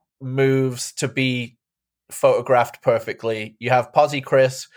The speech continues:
in the Northwest doing full on Youth Crew jumps to be photographed per-, perfectly. And then you have Stop and Think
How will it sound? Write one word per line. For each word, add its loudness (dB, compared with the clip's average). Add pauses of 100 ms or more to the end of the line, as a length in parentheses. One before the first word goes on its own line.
(440)
in 0
the 0
Northwest 0 (520)
doing 0
full 2
on 2
Youth -6
Crew -2
jumps 0
to -8
be -6
photographed 2
per-, 0 (260)
perfectly. -2
And -2
then -2
you -4
have 2 (360)
Stop 0
and -4
Think -2